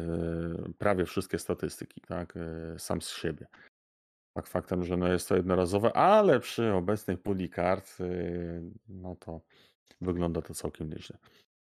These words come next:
Ale wracając właśnie do, e, do naszej podstawowej, do naszego podstawowego tematu, czyli do, e, czyli do bitwy i do, e, wydarzenia Szkoleń na wojnę. I właśnie myślę, że w tym momencie można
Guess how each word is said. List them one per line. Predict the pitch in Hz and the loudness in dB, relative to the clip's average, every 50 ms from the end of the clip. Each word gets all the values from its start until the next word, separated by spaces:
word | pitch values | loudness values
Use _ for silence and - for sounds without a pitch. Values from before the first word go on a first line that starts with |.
| _ _ _ _ _ _ _ _ _ _ _ _ _ _ _ _ _ _ _ _ _ - | _ _ _ _ _ _ _ _ _ _ _ _ _ _ _ _ _ _ _ _ _ 4
Ale | 147 175 170 | 4 4 6
wracając | 156 156 147 - 156 147 143 131 110 | 6 4 4 6 6 6 6 6 4
właśnie | 110 113 - - 113 | 2 0 2 0 0
do, | 85 85 87 90 90 92 92 95 - - - | 2 2 2 4 2 2 0 -2 -6 -10 -10
e, | 92 92 90 87 85 87 85 85 85 85 85 85 85 - | -8 -8 -6 -6 -6 -6 -6 -6 -6 -6 -6 -6 -6 -8
do | 85 80 90 92 | -4 -2 0 0
naszej | 95 92 - - - 87 | 0 0 -2 -4 -6 -6
podstawowej, | - - - - - 92 87 87 82 87 85 85 85 82 | -6 -8 -10 -4 0 0 0 2 2 0 0 0 -2 -4
do | 85 82 85 87 | -6 -8 -6 -6
naszego | 87 85 - - 90 87 85 | -6 -6 -6 -6 -6 -6 -6
podstawowego | - - - - 90 85 82 87 82 87 85 | -6 -10 -8 -6 -4 -4 -4 -4 -4 -6 -6
tematu, | - - 85 85 90 90 - - 87 | -6 -6 -4 -2 -2 -2 -4 -6 -10
czyli | - - 85 80 82 80 | -10 -10 -8 -6 -6 -6
do, | 76 80 82 85 78 - _ - - - _ _ _ _ _ _ _ _ | -2 -2 -2 -2 -2 -6 _ -20 -20 -20 _ _ _ _ _ _ _ _
e, | 87 87 82 82 82 80 82 82 82 82 82 80 - | -6 -6 -4 -6 -6 -6 -6 -6 -4 -4 -4 -6 -6
czyli | - - - 90 87 80 | -8 -6 -4 -4 -2 0
do | 85 82 | 0 0
bitwy | 78 80 98 107 - - - 98 - - | 0 0 -2 -2 -2 -2 -2 -2 0 2
i | - 131 | 2 4
do, | 110 113 104 101 95 92 - | 6 6 4 4 2 0 -2
e, | 95 90 87 87 82 | -2 -2 0 -2 -2
wydarzenia | 82 87 85 90 80 80 92 87 85 | -2 -2 -2 -2 -2 0 -2 -2 -2
Szkoleń | - - - - 85 87 85 85 | -4 -4 -2 -2 0 0 0 -2
na | 85 82 85 80 | -2 -2 -4 0
wojnę. | - 85 82 80 78 78 78 | 0 0 0 0 -2 -4 -6
I | 82 | -4
właśnie | 90 104 107 - - 117 | -4 -4 -4 -4 -4 -4
myślę, | 117 107 - 113 | -4 -4 -4 -4
że | 98 101 | -4 -4
w | 95 - | -4 -4
tym | - 101 | -4 -4
momencie | 95 92 90 85 - - 90 | -2 -2 -4 -4 -6 -6 -6
można | 85 85 82 80 90 | -4 -4 -4 -4 -8